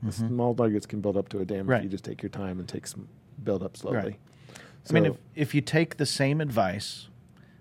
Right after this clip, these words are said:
Speaker 1: that you took in building your business from day one, right?
Speaker 2: Yeah.
Speaker 1: I mean, if you think about, I mean, you turned me on to the guy, Dan Miller.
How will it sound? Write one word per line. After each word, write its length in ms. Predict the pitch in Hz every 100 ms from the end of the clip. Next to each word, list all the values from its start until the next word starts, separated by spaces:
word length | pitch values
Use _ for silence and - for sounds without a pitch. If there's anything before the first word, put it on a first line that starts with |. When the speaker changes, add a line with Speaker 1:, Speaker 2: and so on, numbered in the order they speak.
| -
Speaker 1:
that 180 | 127 107
you 160 | 120 127
took 480 | - 113 107 - - - - - - - - -
in 160 | 123 107
building 340 | 110 110 107
your 100 | 104
business 340 | 101 95 98 -
from 160 | 95
day 140 | 90 80
one, 260 | 60 117 - - - - - - - - 110
right? 260 | 110 135 - -
Speaker 2:
Yeah. 240 | 117 110 147 - -
Speaker 1:
I 40 | 120
mean, 120 | 120
if 100 | 110
you 60 | 123
think 200 | 151 143
about, 360 | 113 110 110 - -
I 40 | 123
mean, 140 | 107
you 100 | 127
turned 220 | 147 117
me 60 | 104
on 100 | 101
to 80 | 101
the 60 | 101
guy, 140 | 90
Dan 320 | 104 113 113
Miller. 260 | 127 107